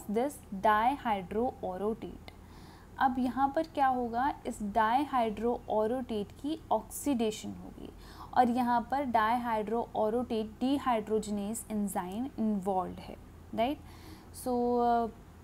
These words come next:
जो है इस एंजाइम की हेल्प से ये dihydroorotate जो है वो orotate के अंदर, नॉर्मल orotate के अंदर कन्वर्ट हो जाता है। This is your step number four।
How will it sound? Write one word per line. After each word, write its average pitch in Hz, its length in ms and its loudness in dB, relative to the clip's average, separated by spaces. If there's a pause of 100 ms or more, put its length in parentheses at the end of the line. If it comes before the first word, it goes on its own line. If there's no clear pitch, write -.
(680)
जो 220 100 -2
है 226 300 -2
इस 254 240 -2
एंजाइम 226 520 4
की 262 120 -4
हेल्प 208 300 -2
से 240 220 -4
ये 254 300 0
dihydroorotate 220 1600 0
जो 214 80 -6
है 196 200 -6
वो 277 180 -6 (240)
orotate 269 560 4
के - 140 -6
अंदर, 190 460 -6
नॉर्मल 269 460 6
orotate 185 500 -4
के 208 100 -6
अंदर 196 300 -6 (460)
कन्वर्ट 247 540 6
हो 185 40 -6
जाता 175 280 -12
है। - 300 -18
This 220 220 -2
is 302 200 4
your 285 360 2
step 262 200 2 (160)
number 233 300 -2 (560)
four। 202 120 6